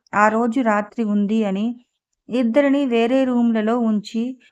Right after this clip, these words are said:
ధ్రువ్, ధన్యలు బెడ్ సర్దుతూ ఉంటారు. ధ్రువ్ అక్కడ ఎవరూ లేరు అని ధన్యని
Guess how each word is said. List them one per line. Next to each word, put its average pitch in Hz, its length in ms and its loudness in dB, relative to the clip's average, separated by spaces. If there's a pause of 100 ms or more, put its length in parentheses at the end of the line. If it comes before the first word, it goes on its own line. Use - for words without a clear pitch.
(260)
ధ్రువ్, 247 400 0
ధన్యలు 233 440 0
బెడ్ 220 360 0
సర్దుతూ 240 560 -2
ఉంటారు. 190 480 -2 (680)
ధ్రువ్ 277 360 2
అక్కడ 247 320 0
ఎవరూ 254 480 0
లేరు 233 460 0
అని 226 260 0
ధన్యని 233 520 2